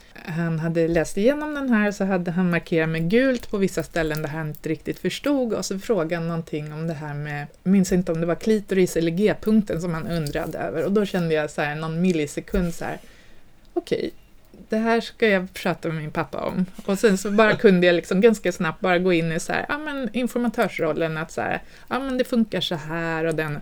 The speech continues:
och hans sambo snörpte lite på munnen och tyckte så här, "Men det borde du väl veta vid det här laget", tyckte hon så här.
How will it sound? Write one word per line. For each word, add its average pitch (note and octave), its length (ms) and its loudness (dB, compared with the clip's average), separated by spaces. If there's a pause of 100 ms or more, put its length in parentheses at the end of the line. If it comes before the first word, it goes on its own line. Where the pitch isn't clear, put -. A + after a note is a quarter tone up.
och - 340 -4
hans F3+ 240 0
sambo G3 680 2
snörpte F#3 440 -2
lite D#3+ 180 -4
på E3 100 0
munnen D3 280 -2
och C#3+ 60 -10
tyckte - 180 -8
så - 60 -12
här, C#3+ 80 -6
"Men E3 100 -2
det G3 80 8
borde G#3 260 10
du F3+ 100 6
väl E3+ 120 4
veta F3 360 0
vid D#3 80 4
det D#3 60 4
här D3 140 4
laget", - 420 0
tyckte F3 260 -2
hon D#3+ 220 -2
så - 120 -10
här. - 180 -4